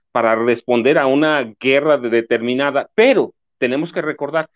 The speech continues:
no hay nadie mejor armado que las Fuerzas Armadas en este momento. Y mira, yo soy un crítico mucho de las Fuerzas Armadas, lo he escrito, mis libros me desmentirían si no, pero por primera vez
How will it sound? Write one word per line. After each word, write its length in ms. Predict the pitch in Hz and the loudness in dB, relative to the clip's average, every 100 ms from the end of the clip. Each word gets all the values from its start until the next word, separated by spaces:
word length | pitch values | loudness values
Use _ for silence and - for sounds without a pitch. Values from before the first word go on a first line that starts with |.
| _ | _
no 360 | - 143 170 147 | -4 0 2 2
hay 160 | 147 139 | 0 -2
nadie 300 | 127 135 120 | -2 0 -2
mejor 220 | 107 120 | 0 0
armado 320 | 104 113 117 | 0 -2 -4
que 120 | - | -6
las 120 | 90 | -10
Fuerzas 300 | - 113 - 107 | -8 -10 -10 -12
Armadas 320 | 92 101 107 | -8 -6 -6
en 180 | - 101 | -4 -4
este 200 | 113 - | -4 -4
momento. 340 | 110 107 117 127 | -4 -2 -2 -2
Y 80 | |
mira, 240 | 131 202 - _ _ _ | -2 -2 -6 _ _ _
yo 200 | 143 180 | 0 2
soy 200 | 185 165 151 | 2 0 -2
un 60 | |
crítico 440 | 147 143 143 127 113 | 0 -2 -4 -4 -2
mucho 300 | 123 - 113 | -2 -4 -4
de 80 | |
las 160 | 95 90 | -4 -2
Fuerzas 260 | 113 107 - | -4 -4 -8
Armadas, 320 | 95 104 143 | -8 -2 0
lo 80 | 135 | 0
he 20 | |
escrito, 340 | 101 - 127 127 | -2 -4 -4 -2
mis 160 | 107 | -4
libros 300 | 113 127 117 | -4 -4 -4
me 180 | 104 98 | -2 -2
desmentirían 600 | 92 92 95 92 101 127 | -2 -4 -6 -6 -4 -4
si 140 | 123 117 | -4 -4
no, 180 | 165 185 _ _ _ _ | -4 -8 _ _ _ _
pero 240 | 151 143 | 0 2
por 220 | 151 143 | 0 -2
primera 480 | - 147 143 202 233 | -4 -2 0 0 -2
vez 300 | 156 131 95 | 0 0 0